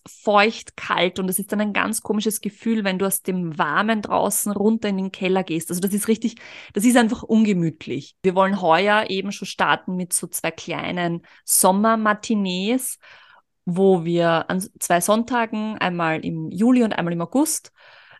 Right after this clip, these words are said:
so draußen eben schon was machen und das einmal so abchecken, wie, wie rennt das ab, wie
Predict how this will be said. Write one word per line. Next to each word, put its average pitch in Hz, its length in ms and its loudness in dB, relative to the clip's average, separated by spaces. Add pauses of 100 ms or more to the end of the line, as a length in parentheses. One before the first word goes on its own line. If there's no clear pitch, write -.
(400)
so 190 720 4 (880)
draußen 175 460 4
eben 196 220 0
schon 190 120 -4
was 180 160 -2
machen 190 320 -2
und 185 120 -2
das 170 120 0
einmal 160 300 0
so - 180 -4
abchecken, - 800 -4
wie, 185 520 0
wie 175 380 0
rennt 175 540 0
das 165 160 -2
ab, - 280 -2
wie 165 460 -2